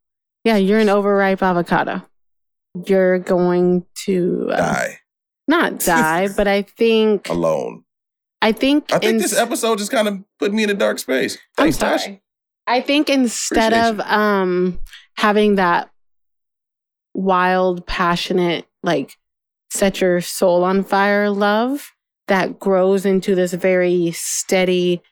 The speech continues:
Speaker 1: comforting, rewarding, fulfilling love, you're going to get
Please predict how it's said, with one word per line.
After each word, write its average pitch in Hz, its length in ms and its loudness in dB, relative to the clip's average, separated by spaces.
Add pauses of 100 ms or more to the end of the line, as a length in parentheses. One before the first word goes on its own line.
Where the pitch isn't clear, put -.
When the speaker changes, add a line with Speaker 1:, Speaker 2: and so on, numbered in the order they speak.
(280)
Speaker 1:
comforting, 185 840 0 (360)
rewarding, 185 840 2
fulfilling 185 800 0
love, 226 480 -2 (1160)
you're 208 300 2
going 190 400 2
to 190 160 -2
get 170 360 0